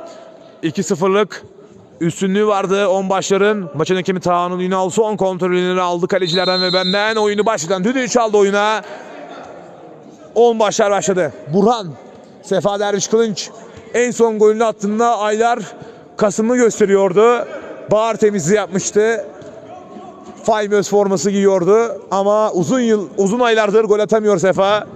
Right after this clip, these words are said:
Oyunda çok fazla gözükmüyor. Şimdi Ramazan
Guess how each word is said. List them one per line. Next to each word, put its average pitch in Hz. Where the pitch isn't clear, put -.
Oyunda 196
çok 185
fazla 196
gözükmüyor. 208
Şimdi 277
Ramazan 226